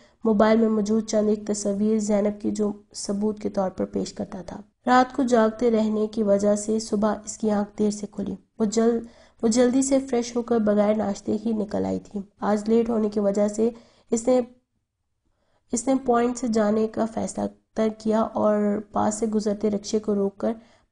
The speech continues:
पता समझाकर बैठी, जब इसके मोबाइल पर रिंग हुई थी। दूसरी तरफ इसकी यूनिवर्सिटी दोस्त अलीना थी, जो अब के इसकी कलीग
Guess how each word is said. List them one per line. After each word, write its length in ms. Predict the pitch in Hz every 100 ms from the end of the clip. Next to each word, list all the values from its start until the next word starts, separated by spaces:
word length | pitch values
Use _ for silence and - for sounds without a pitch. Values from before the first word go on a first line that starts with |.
| -
पता 340 | 214 220 226
समझाकर 580 | 226 220 208 202 196 208
बैठी, 440 | 196 190 - 202 - _ _ _ _ _ 220
जब 200 | 254 226 247
इसके 240 | - 247
मोबाइल 380 | 240 208 208 214
पर 180 | 214 214
रिंग 220 | 202 190
हुई 200 | - 185
थी। 300 | 180 185 - _ 208
दूसरी 300 | 240 226 262
तरफ 260 | 247 247
इसकी 240 | 240 - 233
यूनिवर्सिटी 600 | 220 220 214 214 214 240
दोस्त 360 | 214 220 220 -
अलीना 400 | 208 202 202 208
थी, 160 | 226
जो 140 | 226 220
अब 340 | - 208 208 _
के 160 | 208 214
इसकी 240 | 220 -
कलीग 340 | 220 208 202